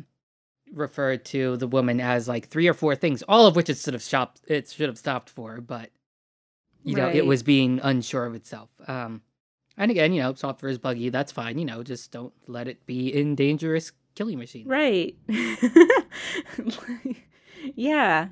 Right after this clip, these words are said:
Speaker 2: that doesn't seem like, uh, it's that complicated, <laughs> that difficult a concept to grasp, but
Speaker 1: Yeah. So, um, outside of the car companies, um, the only other two potential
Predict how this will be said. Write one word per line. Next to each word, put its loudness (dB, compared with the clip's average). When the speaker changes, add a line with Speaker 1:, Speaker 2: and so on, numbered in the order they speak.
Speaker 2:
that 0
doesn't 2
seem 2
like, -4
uh, -2
it's -12
that -6
complicated, -12
<laughs> -12
that -4
difficult 0
a -2
concept -2
to -6
grasp, -6
but -14
Speaker 1:
Yeah. -8
So, 2
um, 0
outside 2
of 0
the 2
car 2
companies, -2
um, -4
the 2
only 2
other 2
two 0
potential -6